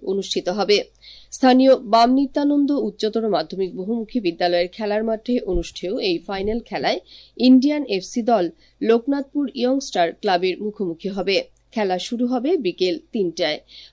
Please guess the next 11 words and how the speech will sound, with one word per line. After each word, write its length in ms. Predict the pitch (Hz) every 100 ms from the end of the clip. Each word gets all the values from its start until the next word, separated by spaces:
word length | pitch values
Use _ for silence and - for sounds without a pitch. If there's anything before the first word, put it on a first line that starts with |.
| -
পুরস্কার 420 | 277 277 - 311
হিসেবে 420 | 302 330 294 381
চ্যাম্পিয়ন 500 | - 214 202 226 233
দলকে 460 | 185 175 170 254 349 _
ট্রফি 320 | 226 220 277
সহ 320 | - 180 220
নগদ 300 | 320 160 175 175
পঞ্চাশ 420 | 185 185 214 214
হাজার 180 | 208 220 214
টাকা 280 | 226 302
এবং 300 | 359 185 180